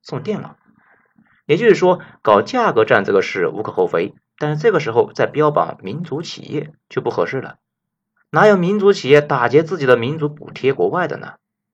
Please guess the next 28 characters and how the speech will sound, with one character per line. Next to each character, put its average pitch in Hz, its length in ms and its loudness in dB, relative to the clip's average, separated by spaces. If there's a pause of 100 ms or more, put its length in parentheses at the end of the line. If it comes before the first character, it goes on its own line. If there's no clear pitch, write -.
很 107 160 0
多 131 140 6
人 117 260 4
对 131 120 0
某 98 180 -2
想 95 140 -2
的 82 80 -4
不 139 120 -6
满 80 220 -4
呢， - 200 -10 (100)
也 101 200 -4
是 185 140 -6
这 220 80 -2
个 - 80 -2
原 - 180 -6
因。 - 160 -20 (680)
商 226 260 6
业 220 80 6
上 196 140 4
的 165 80 4
价 160 200 6
格 131 120 2
战 135 340 2 (140)
倒 104 160 2
也 95 80 0
是 101 80 -4
正 151 240 -4
常， - 220 -14